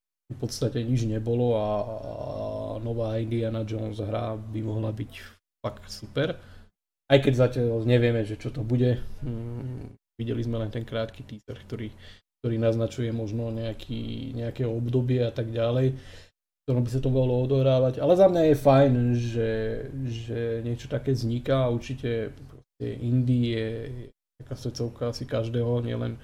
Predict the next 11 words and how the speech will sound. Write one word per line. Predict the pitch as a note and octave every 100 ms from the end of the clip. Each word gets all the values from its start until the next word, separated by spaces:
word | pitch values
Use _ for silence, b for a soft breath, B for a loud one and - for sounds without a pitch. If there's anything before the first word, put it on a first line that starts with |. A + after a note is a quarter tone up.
| B B _
nielen | A#2+ A2+ A#2
herného, | G#2 A2+ A#2 A#2+ A2+
ale | A2+ A2+ A#2
aj | A2+ A2+ A2+ A2 A2+ A#2+
filmového | - A2+ A#2 A#2 A2+
fanúšika, | - A#2+ A#2+ - C3 B2+
takže, | A2+ A2+ A2+ B B -
takže | A#2 A#2+
je | B2
fajn | A#2+ B2 B2+ B2
a | A#2+